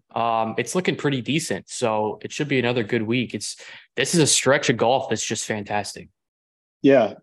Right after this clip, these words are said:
Speaker 2: absolutely. And, uh, one of the guys that I think we talked a little bit about this last week on the podcast, defending next week at Colonial, which is always one of the coolest stops on tour,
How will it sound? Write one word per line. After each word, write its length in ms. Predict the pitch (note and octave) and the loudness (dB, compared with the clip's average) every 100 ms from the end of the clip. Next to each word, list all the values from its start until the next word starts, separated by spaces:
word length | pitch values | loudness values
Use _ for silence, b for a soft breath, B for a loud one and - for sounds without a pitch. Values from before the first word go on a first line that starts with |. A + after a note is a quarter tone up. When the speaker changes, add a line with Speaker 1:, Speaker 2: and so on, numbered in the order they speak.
| D3 | 0
Speaker 2:
absolutely. 640 | D3 C#3+ D3 D#3 A#2+ A2 | 2 4 4 4 2 -2
And, 400 | A#2+ B2 A#2+ A#2 | -2 -2 0 2
uh, 420 | A#2 A2+ A2 G#2 | 2 0 -2 -6
one 240 | - B2+ C#3+ | -4 2 4
of 100 | C#3+ | 4
the 80 | C3+ | 4
guys 680 | C3+ B2 B2+ C#3+ D#3 - - | 4 4 4 2 0 -6 -2
that 280 | C#3 C3 C3 _ - | 0 0 -2 _ -16
I 60 | |
think 200 | B2 C#3 - | -8 -8 0
we 200 | B2+ A#2+ - | 0 0 -2
talked 360 | C3 A#2+ B2 - | 4 4 4 -2
a 60 | |
little 280 | A2+ A2+ A2+ | -2 0 2
bit 160 | C3 B2+ | 2 2
about 380 | B2 B2 B2+ - | 4 4 2 -2
this 220 | B2 - | -8 -4
last 260 | B2+ B2+ - | -2 -2 -2
week 120 | C3 | -2
on 120 | C3 A#2 | -2 -4
the 80 | |
podcast, 560 | A2 A#2+ A#2 B2 A#2+ - | -6 -6 -4 -2 -2 -4
defending 540 | A2 - A#2+ A#2+ B2+ | -10 -4 -2 0 2
next 280 | C3 C3 - | 0 -2 0
week 300 | C3 C3+ B2+ | 4 4 4
at 180 | B2 B2 | 0 -2
Colonial, 600 | - C#3+ C#3 C#3+ D3 D3 | 2 4 6 6 4 2
which 160 | C#3+ C#3 | 0 -2
is 100 | C3 | -2
always 300 | B2+ C3 B2+ | -2 -2 -4
one 140 | C3+ | -4
of 60 | B2+ | -4
the 80 | A#2+ | -6
coolest 360 | C3+ C3 B2+ | -2 0 0
stops 340 | - B2 B2 - | -2 -4 -2 -2
on 140 | B2 | -4
tour, 500 | A#2+ B2+ B2 A#2+ A#2+ | -2 0 0 0 -4